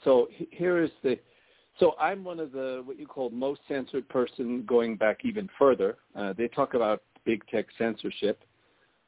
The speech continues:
Well, for, for many years,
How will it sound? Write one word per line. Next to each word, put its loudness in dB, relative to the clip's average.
Well, 6
for, -8
for -6
many -4
years, -2